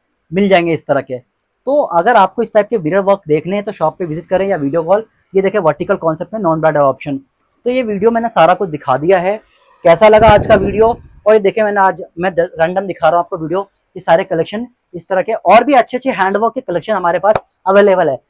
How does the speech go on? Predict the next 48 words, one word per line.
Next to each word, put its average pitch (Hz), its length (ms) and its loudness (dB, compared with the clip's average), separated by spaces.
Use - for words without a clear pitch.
अगर 202 200 6
आपको 202 260 4
ये 233 260 4
वीडियो 180 200 0
पसंद 220 320 2
आया, 214 260 8
कुछ 190 200 -10
भी 220 140 -4
आया, 214 320 6
अगर 151 160 2
आप 185 160 4
shop 190 180 0
पे 202 60 0
visit 170 220 -2
करना 214 260 0
चाहते 208 280 -2
हैं 208 100 -8
तो 190 220 -4
welcome 151 400 2
है। 214 100 0
काव्या 151 300 0
designer 156 340 -2
चांदनी 156 240 -2
चौक 147 160 -12
Delhi, 214 300 -4
Landmark 214 360 4
जो 233 80 2
होने 220 140 4
वाला 220 240 6
मैकडॉनल्ड 170 480 2
होना, 196 340 -4
screen 233 360 -2
पर 240 120 4
number 185 260 2
दिया, 220 160 2
contact 190 400 0
कर 233 80 2
सकते 220 200 -2
हैं, 170 100 -12
दो 196 200 4
मिनट 262 200 2
में 226 120 0
आपको 214 180 0
shop 190 260 0
पर 202 80 0
receive 185 240 -8
कर 165 100 -2
लेगा। 135 260 -4